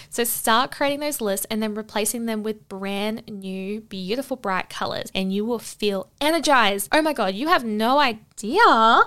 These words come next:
what color can do for you. That's a whole nother podcast episode. But incorporating color into your wardrobe is where it's at and where you can honestly attract so much in your life. But I'm not gonna go down that path because it's definitely a full episode in itself.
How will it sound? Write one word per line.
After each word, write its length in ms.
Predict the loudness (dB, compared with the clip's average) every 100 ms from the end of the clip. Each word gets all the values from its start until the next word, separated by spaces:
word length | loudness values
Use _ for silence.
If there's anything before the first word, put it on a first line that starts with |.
| 2 _ _ _
what 280 | 0 0 0
color 340 | -2 0 0
can 280 | -2 -6 -10
do 260 | -4 -2 -2
for 180 | -2 -4
you. 300 | -2 -4 -2
That's 220 | -4 -2
a 40 |
whole 420 | -8 -4 0 0 0
nother 240 | -2 -4
podcast 520 | -2 -2 0 -2 -2
episode. 520 | -10 -8 -6 -6 -8 -2
But 240 | 0 0 -2
incorporating 680 | -8 -2 -4 0 -2 -2
color 300 | -6 -2 -2
into 260 | -2 -4 -6
your 100 | -8
wardrobe 500 | -6 -6 -6 -6 -6 -6
is 320 | -6 -6 -8 _ _ _ _ _ _
where 240 | -12 -6 -6
it's 160 | -4
at 260 | -2 -2 -6 _
and 320 | -6 -4 -4 -8 -8
where 540 | -4 -2 -2 -4 -6
you 240 | -8 -12 -10
can 120 | -10
honestly 400 | -8 -6 -6 -8
attract 600 | -8 -8 -6 -6 -8 -10
so 400 | -6 -4 -4 -4
much 240 | -4 -6 -8
in 120 | -8
your 120 | -8
life. 300 | -8 -8 -8
But 80 | -4
I'm 100 | -2
not 100 | 0
gonna 140 | -2 -2
go 120 | -2
down 200 | -2 -4
that 180 | -4 -4
path 340 | -4 -4 -4
because 280 | -12 -12 -16
it's 160 | -16
definitely 400 | -8 -8 -8 -10
a 60 | -10
full 240 | -8 -4
episode 400 | -4 -4 -4 -4
in 100 | -4
itself. 600 | -6 -4 -4 -4 -8 -12